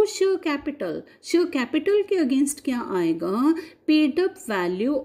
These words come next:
of those shares being reissued। अगर यही शेयर हम प्रीमियम पे रीइश्यू करें तो बिल्कुल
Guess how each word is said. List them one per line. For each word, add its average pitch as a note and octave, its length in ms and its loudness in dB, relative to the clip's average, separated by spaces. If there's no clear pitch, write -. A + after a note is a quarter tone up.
of B3 280 -2
those F#3+ 400 4
shares B3+ 480 2
being G#3 240 0
reissued। - 680 -8
अगर D#4 220 4
यही D#4 480 4
शेयर D#4 380 0
हम C4+ 280 2
प्रीमियम C4+ 540 4
पे F#4+ 100 0
रीइश्यू E4 540 0
करें D#4+ 400 2
तो D4 160 2
बिल्कुल C4+ 460 0